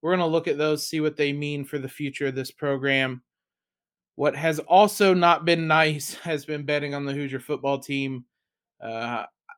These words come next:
I was hitting on 'em early in the year, and then the bottom fell out of this team,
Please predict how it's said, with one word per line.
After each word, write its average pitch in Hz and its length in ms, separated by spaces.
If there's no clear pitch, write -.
I 135 140
was 139 160
hitting 202 240
on 202 100
'em 196 120
early 196 240
in 190 100
the 185 80
year, 180 440
and 147 220
then 147 260
the 139 80
bottom 151 380
fell 147 220
out 147 160
of 143 100
this 139 160
team, 135 480